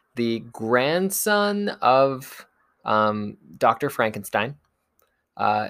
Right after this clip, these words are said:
has moved to America and is a scientist. He's a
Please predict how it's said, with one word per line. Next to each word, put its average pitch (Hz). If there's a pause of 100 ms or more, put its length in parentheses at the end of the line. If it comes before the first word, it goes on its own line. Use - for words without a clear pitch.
has 117
moved 127
to 156
America 110
and 107
is 110
a 101 (440)
scientist. 117
He's 113
a 92